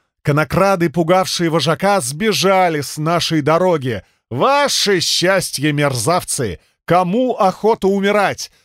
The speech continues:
Ближе! Я прыгну! Я изготовился для прыжка, чуть присел, напружинил ноги. Что-то чиркнуло меня по волосам, воздухом обдало ухо,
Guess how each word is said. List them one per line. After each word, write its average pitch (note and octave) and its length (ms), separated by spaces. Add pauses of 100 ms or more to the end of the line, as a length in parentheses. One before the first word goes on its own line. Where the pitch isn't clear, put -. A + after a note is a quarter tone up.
(120)
Ближе! C4 840 (320)
Я G3+ 320
прыгну! G#3 880 (500)
Я C#3 280
изготовился D#3 760
для D3+ 160
прыжка, - 560 (420)
чуть - 400
присел, G3+ 600 (500)
напружинил G3+ 1000
ноги. F3 520 (320)
Что-то - 540
чиркнуло D#3 720
меня E3+ 320
по C#3+ 120
волосам, E3 560 (300)
воздухом D3+ 800
обдало D#3 580
ухо, A#3+ 480